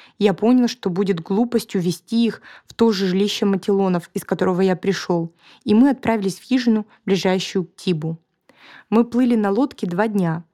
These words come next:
Когда я увидел, что они настроены решительно, мне стало стыдно, что я не объяснил им,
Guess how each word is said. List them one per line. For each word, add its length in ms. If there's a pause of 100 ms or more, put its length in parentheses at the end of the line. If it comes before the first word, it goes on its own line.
(540)
Когда 280
я 180
увидел, 340
что 200
они 120
настроены 500
решительно, 520
мне 200
стало 300
стыдно, 380
что 180
я 120
не 120
объяснил 440
им, 140